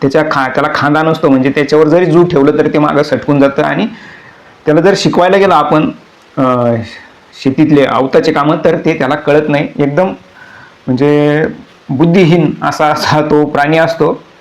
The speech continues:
तर त्याला सांभाळणं शक्य नसतं म्हणून त्याची विक्री केली जाते. त्याच्यातून आता ते काय व्यवहार आहे पुढं त्याचं काय होतं ते आपल्याला सगळ्यांना माहिती किंवा त्याच्याबद्दल पण आपण घेणार आहोत.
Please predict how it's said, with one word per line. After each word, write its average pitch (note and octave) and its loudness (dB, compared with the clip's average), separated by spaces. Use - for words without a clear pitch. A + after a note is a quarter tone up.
तर D3 -2
त्याला D3+ -4
सांभाळणं A3 0
शक्य A3+ -2
नसतं E3 0
म्हणून D3 0
त्याची D3 -2
विक्री C#3+ -2
केली C#3 0
जाते. C3+ -2
त्याच्यातून - -4
आता D3+ 0
ते E3+ 0
काय E3+ 2
व्यवहार E3 2
आहे D#3 0
पुढं D#3 2
त्याचं D3 -2
काय D3 0
होतं C#3+ -2
ते C3+ -4
आपल्याला D3 0
सगळ्यांना C3+ 0
माहिती D3+ 2
किंवा D#3 0
त्याच्याबद्दल E3 0
पण E3 0
आपण D#3+ 0
घेणार C3 0
आहोत. D3 -2